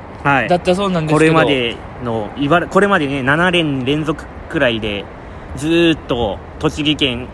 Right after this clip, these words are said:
Speaker 1: あ、最下位は茨城県やったんですけど。
Speaker 2: あ、そうやったんですか？
Speaker 1: そうそうそう。
Speaker 2: へー。
Speaker 1: それが栃木県に変わったっていう。
Speaker 2: 知らんなぁ。
Speaker 1: <laughs> で、茨城県がだって四十二位ですからね。
Speaker 2: え？あ、
Speaker 1: めちゃくちゃランクアップしてる。
Speaker 2: 五つ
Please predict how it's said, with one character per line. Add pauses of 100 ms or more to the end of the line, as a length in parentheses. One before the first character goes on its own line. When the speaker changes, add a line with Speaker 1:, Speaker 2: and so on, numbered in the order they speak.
Speaker 1:
あ、 (280)
最
下
位
は
茨
城
県
や
っ
た
ん
で
す
け
ど。
Speaker 2:
あ、
そ
う
や
っ
た
ん
で
す
か？
Speaker 1:
そ
う
そ
う
そ
う。
Speaker 2:
へ
ー。 (100)
Speaker 1:
そ
れ
が
栃
木
県
に
変
わ
っ (100)
た
っ
て
い
う。 (480)
Speaker 2:
知
ら
ん
な
ぁ。 (160)
Speaker 1:
<laughs>
で、
茨
城
県
が
だ
っ
て (220)
四
十
二
位
で
す
か
ら
ね。 (680)
Speaker 2:
え？ (100)
あ、
Speaker 1:
め
ち
ゃ
く
ち
ゃ
ラ
ン
ク
ア
ッ
プ
し
て
る。 (400)
Speaker 2:
五
つ